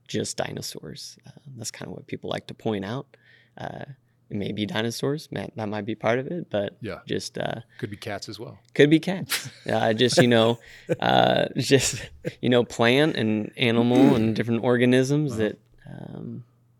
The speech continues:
Speaker 1: you know,
Speaker 2: Under
Speaker 1: have
Speaker 2: pressure,
Speaker 1: Yeah.
Speaker 2: heat, time.
Speaker 1: High heat, time, uh, just has, has created, that's, you know, why people call it fossil fuels.
Speaker 2: Yeah.
Speaker 1: Um,
Speaker 2: Yeah.
Speaker 1: that's where that comes from.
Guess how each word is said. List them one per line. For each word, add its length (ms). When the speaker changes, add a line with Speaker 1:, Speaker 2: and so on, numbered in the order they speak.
Speaker 1:
you 160
know, 220
Speaker 2:
Under 160
Speaker 1:
have 100
Speaker 2:
pressure, 540
Speaker 1:
Yeah. 200
Speaker 2:
heat, 260
time. 360
Speaker 1:
High 180
heat, 400
time, 600
uh, 340
just 300
has, 340
has 200
created, 400
that's, 200
you 120
know, 240
why 160
people 240
call 180
it 80
fossil 540
fuels. 560
Speaker 2:
Yeah. 120
Speaker 1:
Um, 400
Speaker 2:
Yeah. 100
Speaker 1:
that's 160
where 120
that 180
comes 200
from. 240